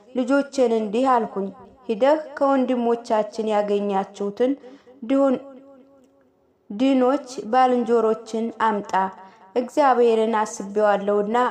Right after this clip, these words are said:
እነሆ እኔም እጠብቃለሁ።" በተመለሰ ጊዜ እንዲህ አለኝ፣ አባቴ ከወገኖቻችን የተገደለ አንድ ሰው አገኘው።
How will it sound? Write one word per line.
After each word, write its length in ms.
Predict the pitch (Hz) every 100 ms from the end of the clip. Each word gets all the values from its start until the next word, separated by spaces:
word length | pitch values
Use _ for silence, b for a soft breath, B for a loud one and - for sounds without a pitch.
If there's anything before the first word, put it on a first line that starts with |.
| - -
እነሆ 320 | 240 254 269 262
እኔም 280 | 254 240 247
እጠብቃለሁ።" 840 | 240 214 196 208 - 196 196 190 196 196 - B B B _
በተመለሰ 680 | 240 285 285 285 240 240 240 226
ጊዜ 240 | 220 202 254 277 254 -
እንዲህ 280 | 247 254 233
አለኝ፣ 340 | 202 190 185 190 - - -
አባቴ 440 | 214 196 208 208 254 285 285 B B -
ከወገኖቻችን 1040 | - 285 285 269 254 254 254 240 240 240 233
የተገደለ 760 | 240 233 214 226 226 220 214 214 -
አንድ 260 | 226 247 226
ሰው 180 | 226 226
አገኘው። 520 | 240 226 208 202 196